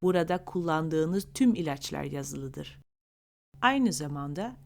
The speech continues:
önceki aylarda hangi ilaçları bıraktığınız da yazılıdır.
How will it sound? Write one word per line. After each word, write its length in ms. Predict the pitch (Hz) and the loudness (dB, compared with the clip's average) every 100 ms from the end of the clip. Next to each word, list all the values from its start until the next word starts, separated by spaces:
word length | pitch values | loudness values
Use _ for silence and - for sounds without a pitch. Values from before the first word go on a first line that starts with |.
| 196 | 2
önceki 480 | 196 190 196 226 | 2 4 0 0
aylarda 580 | 190 160 156 160 208 185 | -2 0 -2 -2 -2 0
hangi 280 | 208 226 180 | 2 4 2
ilaçları 640 | 165 151 147 - 156 202 196 | 0 -2 -4 -6 -4 -4 0
bıraktığınız 680 | 190 180 - 196 202 202 | -2 -2 -2 2 2 0
da 80 | 180 | -2
yazılıdır. 720 | 151 143 131 135 131 135 - | -2 -4 -6 -8 -8 -10 -14